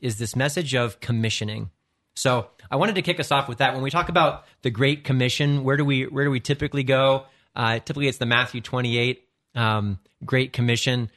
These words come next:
where Jesus says to go out into all the world, uh, preaching the, the good news, baptizing in the name of the Father and the Son and the Holy Spirit.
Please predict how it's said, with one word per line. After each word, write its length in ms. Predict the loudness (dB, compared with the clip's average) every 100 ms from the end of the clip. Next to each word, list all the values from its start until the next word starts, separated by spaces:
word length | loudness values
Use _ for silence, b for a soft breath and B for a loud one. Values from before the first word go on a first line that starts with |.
| b b
where 140 | 0
Jesus 300 | 2 0 0
says 200 | -2 0
to 180 | -2 -2
go 340 | -4 0 4
out 160 | 4 2
into 140 | -4
all 180 | -4 -4
the 60 | -2
world, 360 | 0 0 -2 b b b
uh, 360 | -4 -2 -2 -6 -4
preaching 340 | -2 0 0
the, 160 | 0 -2
the 260 | -2 -4
good 180 | -2 0
news, 160 | 0 0
baptizing 600 | 2 2 2 0 0 -2
in 60 | -2
the 60 |
name 160 | -2 -2
of 40 |
the 40 | -2
Father 340 | 0 0 0
and 100 | -4
the 60 | -6
Son 220 | -4 -4
and 100 | -2
the 60 | -2
Holy 220 | -2 -4
Spirit. 500 | -4 -2 -2 -2